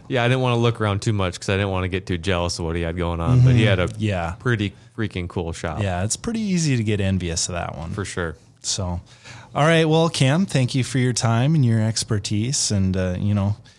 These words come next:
Speaker 2: great job keeping everybody in line on that video shoot, and excited to sh-, show it off.
Speaker 1: Appreciate it. I can't wait for it too. But like I said, I'm ready to do some bass fishing, so we'll wait for this ice fishing commercial till next, next winter.
Speaker 2: All right. Perfect.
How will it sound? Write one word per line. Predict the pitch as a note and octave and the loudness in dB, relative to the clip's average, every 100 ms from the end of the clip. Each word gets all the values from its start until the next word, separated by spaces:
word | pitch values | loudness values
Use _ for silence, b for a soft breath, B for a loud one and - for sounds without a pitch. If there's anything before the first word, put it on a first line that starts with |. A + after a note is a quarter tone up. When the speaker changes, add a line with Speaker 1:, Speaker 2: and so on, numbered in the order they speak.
| B B _ | B B _
Speaker 2:
great | B2 A#2 | 0 0
job | - A2 A2 | 2 2 2
keeping | A2+ A#2+ A2 A2 | 0 0 2 2
everybody | G2+ G#2 G#2 G#2 | 2 0 2 2
in | G2+ | 2
line | G2 G2 G#2+ | 2 2 2
on | A2 | 4
that | G#2+ F#2+ | 2 0
video | G2+ G#2 G#2+ A2 | 0 0 0 0
shoot, | - A2 B2+ | 0 0 -2
and | - A2 G2+ G2 - - A#2 G#2+ | 0 0 2 0 -4 -14 -12 -6
excited | G#2 - G#2+ A2 A2 | -2 0 2 2 0
to | |
sh-, | G#2+ - - | 0 -2 -8
show | - - A2+ A2+ | -4 0 2 2
it | |
off. | A#2+ C3 C#3 B2+ - - | 2 2 2 0 -6 -14
Speaker 1:
Appreciate | G#2+ B2 B2 C3 A2+ | -2 0 2 2 0
it. | |
I | G2+ | 0
can't | G#2+ B2 A2+ | 0 0 0
wait | A2+ A2 - | 0 -2 -6
for | - A2+ | -2 0
it | A2 | 0
too. | A#2+ A#2+ | -2 0
But | A2+ | 0
like | G#2 | 0
I | G2+ | 0
said, | G2+ G#2+ | -2 -2
I'm | G2+ | -2
ready | G2 G2+ | -2 -2
to | |
do | G2 | -4
some | G2+ | -4
bass | F#2+ F#2+ F#2+ | -2 0 0
fishing, | G#2+ F#2+ G2+ | -2 -4 -4
so | F#2 F#2+ | -4 -2
we'll | G2 | 0
wait | G2 G2+ | 0 -2
for | G#2 | -4
this | G2 G2 | -4 -2
ice | F#2 | -4
fishing | - F#2 | -4 -8
commercial | F#2 F#2+ F2 - | -6 -6 -6 -6
till | F2+ F2 | -8 -6
next, | E2 E2+ - - | -6 -8 -10 -8
next | F#2+ F2+ - | -4 -4 -2
winter. | F2+ E2 E2 - - - | -2 -2 -4 -10 -14 -6
Speaker 2:
All | G2 F#2 | -2 -2
right. | F2 E2 - | -4 -6 -4
Perfect. | G#2+ F2+ F#2 - | -4 -2 -6 -8